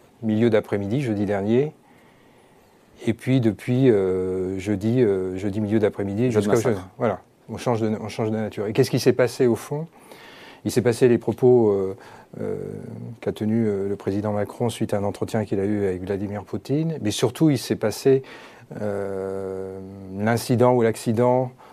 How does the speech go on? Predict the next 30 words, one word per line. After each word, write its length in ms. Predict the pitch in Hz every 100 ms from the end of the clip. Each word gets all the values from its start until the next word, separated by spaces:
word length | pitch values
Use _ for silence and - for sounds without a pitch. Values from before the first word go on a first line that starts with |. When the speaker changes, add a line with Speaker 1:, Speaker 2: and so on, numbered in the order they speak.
| -
Speaker 1:
dans 80 | 110
la 120 | 101
nuit 180 | 110 120
de, 540 | 110 101 98 98 101 104
Speaker 2:
Ouais. 40 |
Speaker 1:
de 140 | 98 104
jeudi 240 | 117 110
à 20 |
vendredi 360 | 107 107 107 127
sur 120 | -
la 100 | 98
centrale 340 | - 104 110
nucléaire. 360 | 107 - 104 98
Et 60 | 95
ça, 160 | 139
ça, 460 | 131 117 107 101 -
ça 200 | - 110
a 40 |
probabilisé 560 | 104 113 110 107 107 117
quelque 260 | 120 104 113
chose 300 | - 123 113
de 160 | 101
très, 320 | 98 120 117 107 - - -
que 120 | - 110
jusqu'alors 420 | 110 - 113 131
les 80 | 110
marchés 340 | 110 101 131
ne, 200 | 117 95
n'intégraient 420 | 101 104 107 98
pas, 240 | 95 123